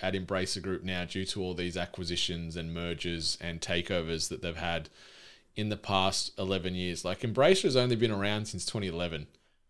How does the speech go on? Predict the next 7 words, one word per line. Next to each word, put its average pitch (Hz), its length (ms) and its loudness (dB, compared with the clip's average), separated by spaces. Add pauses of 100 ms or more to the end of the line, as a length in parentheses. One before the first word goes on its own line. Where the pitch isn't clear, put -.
(300)
and 92 540 2
they 110 240 6
have 113 200 2
just 101 260 0
been 92 300 -2
gobbling 101 420 2
up 87 260 0